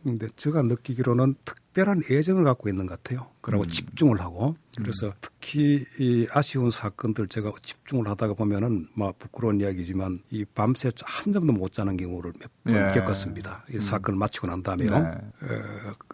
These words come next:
Speaker 1: 결국은 초점은 애정을 가지고 아까 했듯이 원고, 피고, 소송 속에선 다루기 힘든 부분들, 자기의 잘잘못을 다시 한번 되돌아보는 그런 시간들을 충분히 갖도록 노력합니다.
Speaker 2: 제가 얘기 들어보니까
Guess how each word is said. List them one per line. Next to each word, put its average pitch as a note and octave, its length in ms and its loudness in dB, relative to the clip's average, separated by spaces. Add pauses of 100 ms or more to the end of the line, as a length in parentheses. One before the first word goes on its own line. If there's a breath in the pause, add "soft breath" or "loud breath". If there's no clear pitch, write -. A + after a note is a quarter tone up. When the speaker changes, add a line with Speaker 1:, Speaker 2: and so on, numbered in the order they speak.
(220)
Speaker 1:
결국은 A#2+ 480 2 (180)
초점은 - 640 -4 (160)
애정을 B2 440 6
가지고 A#2 560 0 (340 loud breath)
아까 A#2 400 -12 (160)
했듯이 - 380 -8 (120)
원고, B2+ 580 -2
피고, A#2 300 -6
소송 C#3+ 340 -2
속에선 A2+ 440 0 (340)
다루기 A2 360 0
힘든 D3 520 6
부분들, G2 560 0 (240 loud breath)
자기의 G#2 320 2
잘잘못을 G#2 640 -2
다시 - 240 -2
한번 G2 140 0
되돌아보는 F#2+ 520 -2
그런 C3+ 180 0
시간들을 A2+ 480 -2
충분히 F3+ 320 0
갖도록 - 440 -2
노력합니다. - 580 -8
Speaker 2:
제가 D3+ 360 6
얘기 D3 200 8
들어보니까 D3 640 4